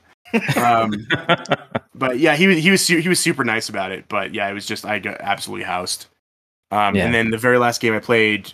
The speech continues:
Speaker 1: Joel Traveler against the new Morats, and
Speaker 2: Mm-hmm.
Speaker 1: the, the Garuda went off in his back line. My Garuda
Speaker 2: Yeah.
Speaker 1: killed. I bagged Kornak. I bagged his Preda Link team.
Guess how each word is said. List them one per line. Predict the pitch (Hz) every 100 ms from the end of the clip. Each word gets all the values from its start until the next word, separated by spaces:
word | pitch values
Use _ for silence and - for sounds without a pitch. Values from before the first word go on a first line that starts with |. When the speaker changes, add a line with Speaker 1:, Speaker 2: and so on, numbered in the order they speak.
| -
Speaker 1:
Joel | - 120
Traveler | - 117 113 110
against | 101 107 104
the | 107
new | 107
Morats, | 104 107 104 95 92 - - - _ _ _ _ _ -
and | 107 107 101 98 -
Speaker 2:
Mm-hmm. | 120
Speaker 1:
the, | 104 104 101 80
the | 117
Garuda | 113 107 117 110 98 90 -
went | 110 110 104
off | 104 -
in | 101
his | 98
back | 101 95 104
line. | 98 90 90 - - _ _ _ -
My | 101 101 104
Garuda | 104 110 107 107
Speaker 2:
Yeah. | 98 92
Speaker 1:
killed. | 113 107 104 101 92 - _ _ _ _ _ _
I | - 104
bagged | 107 110 104 101 -
Kornak. | - 135 131 131 131 123 - - -
I | 104
bagged | 107 104 104 98 -
his | - 104 -
Preda | - 131 123 127
Link | 120 120 -
team. | 117 110 107 104 107